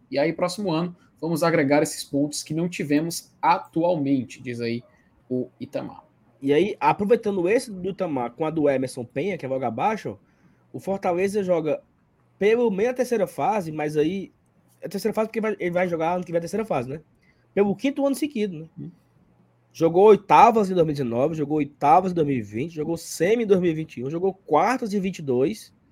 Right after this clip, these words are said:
Speaker 2: e ele já está garantido na terceira fase em vinte e três, ou seja, e ele pode pegar uma equipe menor ranqueada e jogar de novo umas oitavas de final, né, por acaso. Então, é o Fortaleza aí, né, ficando forte na Copa do Brasil.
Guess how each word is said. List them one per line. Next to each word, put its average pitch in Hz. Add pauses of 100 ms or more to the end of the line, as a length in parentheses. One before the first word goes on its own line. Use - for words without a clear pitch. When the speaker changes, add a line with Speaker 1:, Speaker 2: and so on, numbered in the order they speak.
(260)
Speaker 2:
e 165
ele 165
já 175
está 151
garantido 165
na 147
terceira 156
fase 143
em -
vinte 160
e -
três, 139
ou -
seja, 107 (420)
e 151
ele 190
pode 175
pegar 147
uma 139
equipe 127 (340)
menor 131
ranqueada 151 (340)
e 160
jogar 147
de 170
novo 143
umas 147
oitavas 135
de 143
final, 170 (400)
né, 139 (200)
por -
acaso. -
Então, 147 (560)
é 139
o 127
Fortaleza 165
aí, 180
né, 190
ficando 190
forte 160
na 175
Copa 156
do 151
Brasil. 147